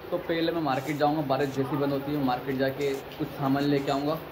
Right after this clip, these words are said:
जो कि हमारे दीवार उठाने में मदद करेंगे, और बाकी थोड़ा सा उसको भी पैक करना है क्योंकि पानी कभी कभी यहाँ से आता है। कल मिस्त्री आया था तो उसने ये जगह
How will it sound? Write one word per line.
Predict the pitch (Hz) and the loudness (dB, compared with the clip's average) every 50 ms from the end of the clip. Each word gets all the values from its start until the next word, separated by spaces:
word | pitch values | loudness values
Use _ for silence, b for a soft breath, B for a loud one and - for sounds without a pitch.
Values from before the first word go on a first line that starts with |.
| - - - - - - - - - - - - - 143 | -12 -12 -12 -12 -10 -10 -10 -10 -10 -12 -10 -4 -2 4
जो | 127 135 151 147 | 8 8 8 10
कि | 147 170 165 | 10 8 8
हमारे | 147 147 151 147 147 147 151 | 8 8 8 8 8 8 6
दीवार | 135 123 139 135 147 143 | 8 10 10 10 12 10
उठाने | 147 147 139 143 143 147 | 8 6 6 6 6 6
में | 139 135 | 8 8
मदद | 131 139 135 - | 8 6 6 6
करेंगे, | - 127 131 135 139 143 - - - - - - - - - - - - - - - - - | 6 6 6 6 4 2 0 -6 -10 -12 -12 -12 -12 -12 -10 -10 -10 -10 -12 -14 -8 0 2
और | 143 | 6
बाकी | 135 139 147 143 147 170 | 8 8 8 8 8 6
थोड़ा | - 151 147 151 | 6 8 8 8
सा | 151 165 | 8 8
उसको | 156 160 - 170 | 6 6 8 6
भी | 160 143 | 8 10
पैक | 165 156 160 | 8 8 8
करना | - 160 147 156 165 | 8 6 6 6 6
है | 170 | 4
क्योंकि | 170 180 175 165 175 - | 4 4 4 4 4 4
पानी | - 147 147 156 160 | 6 6 6 6 6
कभी | 147 160 147 156 | 6 6 4 6
कभी | 143 - - 156 | 4 6 6 6
यहाँ | 147 143 135 | 6 6 6
से | 127 156 | 6 4
आता | 139 127 131 147 | 4 4 4 0
है। | 156 156 - - - - - - - - - - - - - | -2 -2 -6 -10 -12 -12 -12 -12 -12 -12 -12 -14 -4 4 6
कल | 156 156 160 | 8 8 8
मिस्त्री | 160 160 156 156 - - 165 170 | 8 6 6 6 6 6 8 10
आया | 165 156 151 | 10 10 8
था | 156 165 | 6 6
तो | 175 180 185 - - - | 4 4 4 4 2 0
उसने | 160 - - - 170 | -2 0 4 6 6
ये | 165 156 156 156 | 8 8 10 10
जगह | 151 151 147 | 10 10 10